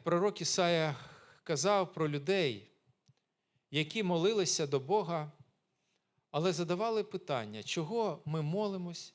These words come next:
чого ми постимось, а ти нас не чуєш?"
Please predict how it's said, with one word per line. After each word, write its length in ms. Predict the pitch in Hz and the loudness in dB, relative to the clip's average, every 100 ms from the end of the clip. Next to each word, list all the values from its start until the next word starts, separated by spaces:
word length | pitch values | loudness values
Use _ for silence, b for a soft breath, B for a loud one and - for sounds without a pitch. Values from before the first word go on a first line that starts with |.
| - | -10
чого 420 | - 170 160 180 | -2 0 0 0
ми 140 | 135 | -2
постимось, 840 | 113 - 208 202 - 165 156 - - b b - | -6 0 0 0 -6 -8 -6 -10 -12 b b -12
а 100 | 143 | -10
ти 200 | - 156 | -4 -4
нас 360 | 139 120 - - _ _ | -2 -4 -8 -14 _ _
не 140 | 135 139 | -8 -4
чуєш?" 640 | - 139 110 95 - - | -4 -4 -6 -8 -12 -14